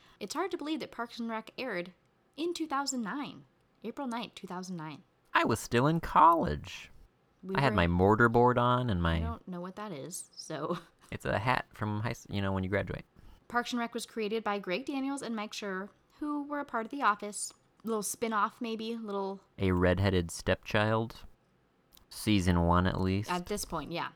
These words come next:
Speaker 1: Parks and Rec stars Amy Poehler, Rashida Jones, and a whole bunch of other people that we are going to meet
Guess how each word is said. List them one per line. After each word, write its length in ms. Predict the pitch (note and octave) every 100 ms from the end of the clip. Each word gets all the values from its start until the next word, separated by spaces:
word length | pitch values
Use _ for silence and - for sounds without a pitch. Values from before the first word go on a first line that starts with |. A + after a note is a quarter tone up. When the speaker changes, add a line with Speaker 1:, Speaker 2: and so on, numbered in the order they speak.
| _ - - - -
Speaker 1:
Parks 220 | G#3 -
and 100 | A3+
Rec 160 | G#3
stars 400 | - - F3+ F3+ -
Amy 200 | F3 F#3
Poehler, 280 | F3+ E3+
Rashida 380 | E3 F3 F3+ E3+
Jones, 420 | E3 D3+ D3+ D3 -
and 80 | A3
a 60 |
whole 220 | A#3+ C#4 C4
bunch 220 | A3+ G#3+
of 100 | E3+
other 160 | D#3+
people 280 | D#3 F3 E3
that 240 | D#3+ D3+ -
we 160 | E3+
are 100 | D#3
going 220 | D#3+ D#3+
to 140 | D3 D3+
meet 300 | D#3+ -